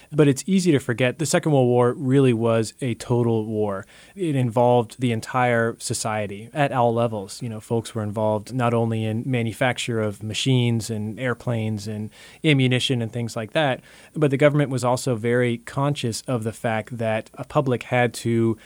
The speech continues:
really continue to support this type of war in order to be successful.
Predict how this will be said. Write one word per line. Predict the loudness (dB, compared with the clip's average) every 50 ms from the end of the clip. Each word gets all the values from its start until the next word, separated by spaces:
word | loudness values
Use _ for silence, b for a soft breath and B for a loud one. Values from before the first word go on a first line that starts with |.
| B B B
really | B 2 4 4 4 4
continue | 2 -2 -6 -2 2 4 6 6 6 4
to | 4 0 -4
support | -4 -4 -8 -8 -6 -2 2 4 4 4 2 0 -4 B B B B B
this | B 0 0 0
type | 2 0 0 0 0
of | -2 -6 -2
war | 0 0 0 0
in | 0 -2 -2 0 2
order | 2 2 2 2 -2
to | -4 -4
be | -2 -2 -2 -2
successful. | -4 -8 -12 -10 -8 -8 -8 -8 -10 -12 -14 -14 -16